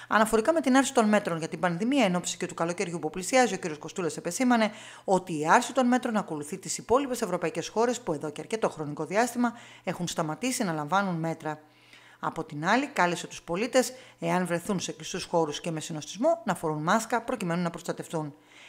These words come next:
Την ίδια ώρα, η ανησυχία για την οξεία υπατήτηδα αυξάνεται. Ο κύριος Κοστούλας συμβουλεύει μεταξύ άλλων τους γονείς να είναι παρατηρητικοί και με τα πρώτα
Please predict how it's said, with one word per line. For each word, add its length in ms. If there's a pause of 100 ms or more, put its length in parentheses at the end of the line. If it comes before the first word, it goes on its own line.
(120)
Την 120
ίδια 300
ώρα, 240
η 80
ανησυχία 480
για 120
την 140
οξεία 320
υπατήτηδα 680
αυξάνεται. 640 (360)
Ο 80
κύριος 220
Κοστούλας 420
συμβουλεύει 520
μεταξύ 360
άλλων 180
τους 120
γονείς 340
να 60
είναι 140
παρατηρητικοί 760 (260)
και 120
με 100
τα 120
πρώτα 420